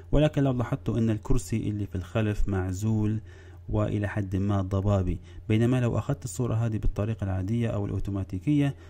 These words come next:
فراح تلاحظ أن عدسة الكاميرا راح تركز على كل شيء موجود في هذه الصورة. لو شفنا للصورة الثانية أنا ركزت على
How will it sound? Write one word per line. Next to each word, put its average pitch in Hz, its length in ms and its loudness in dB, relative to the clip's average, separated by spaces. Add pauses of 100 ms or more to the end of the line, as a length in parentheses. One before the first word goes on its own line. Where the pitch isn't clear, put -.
(200)
فراح 117 220 0
تلاحظ 120 360 0
أن 107 160 0
عدسة 104 440 -2
الكاميرا 110 540 -2
راح 107 200 -6
تركز 107 520 -6
على 95 360 -4
كل 127 260 6
شيء 117 340 -4
موجود 98 400 -2
في 98 180 0
هذه 95 540 -4
الصورة. 98 520 -2 (640)
لو 104 140 6
شفنا - 300 4
للصورة 107 360 0
الثانية 135 540 0
أنا 113 120 2
ركزت 120 500 -2
على 107 460 0